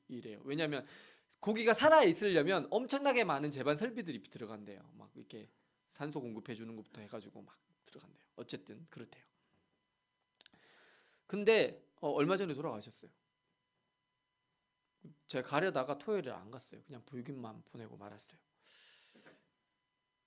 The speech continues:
헌망하죠. 어, 그분은 쓰는 걸 본 적이 없어,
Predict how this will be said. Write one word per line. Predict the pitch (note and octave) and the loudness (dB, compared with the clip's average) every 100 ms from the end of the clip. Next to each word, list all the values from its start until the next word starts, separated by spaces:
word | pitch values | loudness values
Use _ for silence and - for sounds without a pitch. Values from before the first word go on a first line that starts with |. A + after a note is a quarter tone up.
| _ _ _ _ _ _ - | _ _ _ _ _ _ -14
헌망하죠. | E3 F#3 D#3 G#2+ - _ _ _ _ _ _ _ _ _ _ _ _ _ _ | -8 -6 -8 -12 -18 _ _ _ _ _ _ _ _ _ _ _ _ _ _
어, | - G3 | -20 -8
그분은 | G3+ G3 G#3 A3 A#3 B2+ - _ _ _ _ - | -8 -4 -4 -2 -4 -8 -16 _ _ _ _ -10
쓰는 | - E4 F4 | -4 0 6
걸 | D#4+ - | 6 6
본 | D#3+ D#3+ | 2 0
적이 | F3+ | 0
없어, | C3+ - - | -2 -6 -16